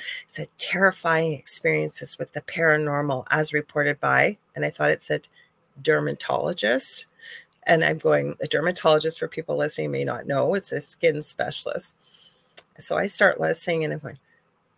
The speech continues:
"Wow, this guy's had some pretty freaky, crazy experiences for a skin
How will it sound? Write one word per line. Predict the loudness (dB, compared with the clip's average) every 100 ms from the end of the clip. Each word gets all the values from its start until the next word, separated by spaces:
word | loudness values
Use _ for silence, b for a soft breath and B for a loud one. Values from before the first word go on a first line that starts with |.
| _ _ _ _
"Wow, | -4 2 4 4 4
this | 2 -2
guy's | 2 0 2
had | -2 -2
some | -8
pretty | -6 -2 0 -2
freaky, | -4 -2 -2 -4 -8 -8
crazy | -6 -6 -2 -2
experiences | -2 -2 -2 6 8 8 4 0 0
for | 0 0
a | 2
skin | 2 4